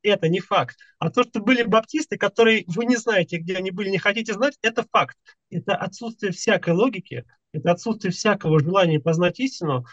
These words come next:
Вот. Я понимаю, что вы, вот вы говорите, у нас желание, законы из-, с-, кто у вас избран, незаконно. Вот. Я смотрел ваши,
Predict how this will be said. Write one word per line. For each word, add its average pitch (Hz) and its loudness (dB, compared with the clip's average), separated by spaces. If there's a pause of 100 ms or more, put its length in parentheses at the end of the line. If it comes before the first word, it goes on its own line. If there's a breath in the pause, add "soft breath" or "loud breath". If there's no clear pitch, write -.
(240 soft breath)
Вот. 156 4
Я 170 -2
понимаю, 233 4
что 175 -4
вы, 180 0 (220 soft breath)
вот 170 0
вы 160 2
говорите, 165 -2 (300)
у 175 -2
нас 185 2
желание, 175 0 (220)
законы 190 -2
из-, 170 -6
с-, - -14
кто - 2
у 208 6
вас 202 2
избран, 185 2
незаконно. 175 0
Вот. 143 -2
Я 180 0
смотрел 190 -2
ваши, 151 0